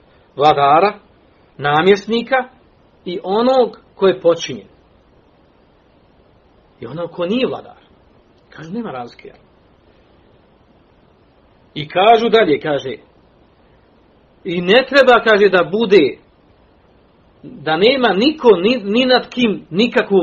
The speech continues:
vlast." Do te mjere, kaže, da roditelj, otac, nema vlasti nad sinom.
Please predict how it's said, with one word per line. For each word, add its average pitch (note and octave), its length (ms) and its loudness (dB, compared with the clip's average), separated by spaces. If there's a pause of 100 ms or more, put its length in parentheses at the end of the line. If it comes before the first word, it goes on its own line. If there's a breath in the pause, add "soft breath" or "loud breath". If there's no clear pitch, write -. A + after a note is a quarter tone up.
vlast." - 520 -4 (1500 soft breath)
Do F#3+ 140 2
te A#3+ 320 2
mjere, C#4 420 0 (840 soft breath)
kaže, G#3 380 2
da F#3 280 2 (560)
roditelj, F3 760 0 (240)
otac, G#3+ 400 0 (540)
nema E3+ 400 -2
vlasti D#3 520 -4
nad G#3 180 -2
sinom. B3+ 440 -4